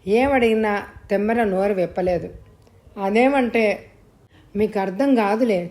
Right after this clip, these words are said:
చెప్పినా" అంటుంది. పోనీ అబ్బాయి అంటే ఇష్టం లేదా అంటే తెమ్మెర పూర్తిగా అన్ని విధాలా ఇష్టపడ్డాకే ముహూర్తం పెట్టారు.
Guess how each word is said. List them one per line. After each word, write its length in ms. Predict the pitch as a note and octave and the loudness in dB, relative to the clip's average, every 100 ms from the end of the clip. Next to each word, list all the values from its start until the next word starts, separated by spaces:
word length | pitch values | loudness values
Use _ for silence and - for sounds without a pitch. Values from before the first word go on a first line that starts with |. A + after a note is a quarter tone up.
| - | -8
చెప్పినా" 460 | G#3 A#3+ A3 F3+ D#3 - - | -4 -2 -2 -2 -8 -14 -12
అంటుంది. 600 | F3 F#3 A3+ A#3+ F#3+ D#3+ - - - - - - | -10 -4 -2 0 -2 -4 -10 -20 -20 -20 -20 -8
పోనీ 460 | G3 A3 A3+ G#3 G3+ - - - D#3+ | -2 0 2 0 -2 -12 -20 -18 -14
అబ్బాయి 340 | D#3+ A#3+ D4 | -4 0 2
అంటే 280 | C#4 A#3+ A3+ | 0 0 -2
ఇష్టం 360 | - A3+ A3 | -2 -4 -2
లేదా 260 | A#3 A3+ G#3+ | 0 0 -2
అంటే 560 | F#3+ F#3 F#3+ F3+ - - - - - | -4 -4 -4 -4 -6 -16 -20 -20 -4
తెమ్మెర 300 | A#3 A#3+ C#4 | 0 2 2
పూర్తిగా 560 | C#4 B3+ A3 A3+ A#3+ B3 | 2 0 0 0 0 0
అన్ని 240 | G#3+ F#3+ | 0 -2
విధాలా 500 | G3+ G#3+ A3+ A3 G#3 - | 0 2 2 0 -2 -4
ఇష్టపడ్డాకే 760 | F#3 - A3 B3+ A3+ G#3 F#3+ A#3+ | -10 -8 -4 -2 0 0 0 -2
ముహూర్తం 480 | A3+ F3+ F3 A3 G#3+ | -2 -4 -4 -4 -4
పెట్టారు. 440 | F3+ - F3+ | -6 -4 -6